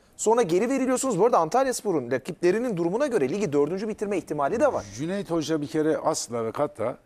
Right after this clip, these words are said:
Speaker 2: psikolojik olarak başarısız olduğunu düşünmüyordur. Başarısız diyemez kimse. Benim hakemlerle ilgili son sözüm olsun. Biz şey, yıllarca Collina konuştuk değil mi? Collina, en iyi hakem Collina. Collina'yı getir abi, Süper Lig'de maç yönettir.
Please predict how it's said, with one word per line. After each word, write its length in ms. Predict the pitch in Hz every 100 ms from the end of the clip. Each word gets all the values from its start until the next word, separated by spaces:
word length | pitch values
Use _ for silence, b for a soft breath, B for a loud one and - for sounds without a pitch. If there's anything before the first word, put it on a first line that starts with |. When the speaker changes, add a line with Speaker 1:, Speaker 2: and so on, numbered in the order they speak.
| _ -
Speaker 2:
psikolojik 480 | - - 127 127
olarak 240 | 117 139 147
başarısız 420 | 113 - 123 -
olduğunu 260 | 107 156 143
düşünmüyordur. 600 | - 123 101 151 - 127 - - - _ _ _
Başarısız 540 | 117 110 113 85 113 107
diyemez 360 | 110 87 -
kimse. 300 | - - - - b b b b 247
Benim 200 | 165 143
hakemlerle 480 | 160 165 160 143 117
ilgili 140 | 110
son 400 | - - 147 120
sözüm 380 | - 113 95 98 90
olsun. 280 | - 262 - b b b b b b
Biz 400 | 180 185 - - -
şey, 160 | - 151
yıllarca 420 | 175 165 139 156 -
Collina 400 | 151 139 131 95
konuştuk 420 | 98 82 - -
değil 120 | 175
mi? 60 | 101
Collina, 420 | 143 - 101 87
en 100 | 123
iyi 120 | 110 92
hakem 300 | - 127 -
Collina. 420 | 113 87 80 - _ B B B _ -
Collina'yı 420 | 196 190 175 175
getir 240 | 208 156
abi, 200 | 107 113
Süper 380 | - - 151 123
Lig'de 240 | 117 -
maç 260 | 123 151 -
yönettir. 460 | 98 92 - 202